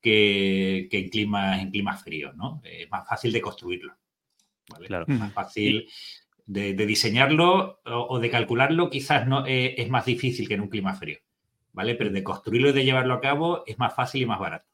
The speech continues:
Speaker 1: que en un clima frío.
Speaker 2: Y, y seguro que a ti también te lo han dicho, porque a mí me lo han dicho, sobre todo en la zona este de Levante, cuando, ¿no? Cuando intentas a algún cliente hablarle del Passive House y los beneficios del Passive House,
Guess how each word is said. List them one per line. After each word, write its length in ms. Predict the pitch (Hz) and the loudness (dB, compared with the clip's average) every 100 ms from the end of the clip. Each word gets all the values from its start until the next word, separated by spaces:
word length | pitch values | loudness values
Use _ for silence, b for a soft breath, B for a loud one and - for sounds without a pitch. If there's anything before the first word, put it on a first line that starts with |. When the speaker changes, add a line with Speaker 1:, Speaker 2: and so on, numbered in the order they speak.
| _ - | _ -20
Speaker 1:
que 80 | |
en 60 | 90 | -20
un 60 | 87 | -18
clima 220 | 92 156 | -20 -20
frío. 220 | _ _ _ _ _ _ _ b b b | _ _ _ _ _ _ _ b b b
Speaker 2:
Y, 220 | - 131 117 | -8 -4 -2
y 60 | |
seguro 340 | - 113 131 165 | 4 6 6 6
que 80 | |
a 40 | 147 | 6
ti 100 | 139 | 6
también 300 | 135 131 123 | 6 4 4
te 80 | 120 | 4
lo 60 | |
han 60 | 110 | 4
dicho, 180 | 110 139 | 2 0
porque 140 | 107 | 2
a 20 | 98 | 2
mí 80 | |
me 80 | 113 | 2
lo 40 | 120 | 0
han 60 | |
dicho, 680 | 113 - 113 104 101 98 95 | -2 0 2 4 4 2 0
sobre 180 | 95 95 | -2 -2
todo 80 | 104 | 0
en 40 | |
la 40 | 104 | -2
zona 200 | 113 101 | -2 -4
este 120 | - | -2
de 40 | |
Levante, 240 | 92 101 101 | -2 -2 -4
cuando, 280 | 95 90 90 | -4 -4 -6
¿no? 160 | 107 | -6
Cuando 180 | - 92 | -6 -8
intentas 380 | 90 101 104 101 | -6 -4 -4 0
a 40 | |
algún 200 | 107 104 | 0 0
cliente 580 | 101 107 104 101 104 101 b b - | -2 0 0 0 -2 -2 b b -4
hablarle 440 | 104 98 107 104 | -2 0 0 2
del 160 | 98 92 | 0 -2
Passive 300 | 95 - - | -4 -4 -6
House 360 | 104 117 113 104 | 0 0 -2 -6
y 40 | |
los 100 | 92 | -6
beneficios 420 | 92 87 110 104 | -6 -6 -6 -4
del 100 | 98 | -4
Passive 300 | 98 - 92 | -6 -8 -8
House, 380 | - 107 120 | -2 -2 -2